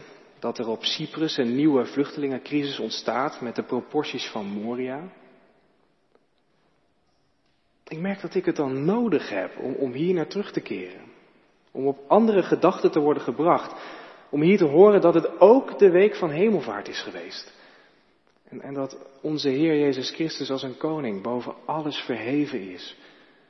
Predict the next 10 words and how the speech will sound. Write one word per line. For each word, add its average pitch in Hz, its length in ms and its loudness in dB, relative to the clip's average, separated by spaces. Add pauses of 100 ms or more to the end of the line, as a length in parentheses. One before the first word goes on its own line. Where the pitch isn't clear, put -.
(200)
Dat - 140 -18
alles 135 260 -6
aan 120 120 -6
hem 127 140 -6
onderworpen 113 600 -8
is. - 280 -18 (1500)
En 120 100 -18
de 120 80 -8
mooie 131 340 -2
schepping, 143 560 -6